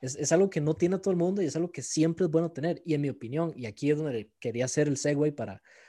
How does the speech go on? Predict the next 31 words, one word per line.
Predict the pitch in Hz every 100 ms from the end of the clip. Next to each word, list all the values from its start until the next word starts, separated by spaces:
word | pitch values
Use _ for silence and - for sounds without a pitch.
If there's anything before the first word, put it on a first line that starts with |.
| _
para | - 113
cambiar | 113 117 131
de | 143
tema | 147 156
y | 147
poder | - 120 120
ir | 120
cerrando, | - 151 143 135 160
¿verdad? | 117 101 139 _ _ _ -
Este, | 127 117 - 123 123 _ _ _ _ _ _
para | 151 139
mí | 139 170 214
es | 160
la | 165
forma | 185 180
idónea | 160 165 185 180
de |
construir | 160 135 - 135
un | 151
equipo. | - 139 - - _ _ _ -
Un | 143
carajillo | 165 139 135 170 175 147
bueno | 143 131 156 196 226 254 _ _ _ _ _ _ -
y | 139
un, | 143 147 - _ -
y | 151
un, | 147 156 165
y | 139
un | 147 156 151 -
mae | 147 139 139 156 139
ya | 113 131 123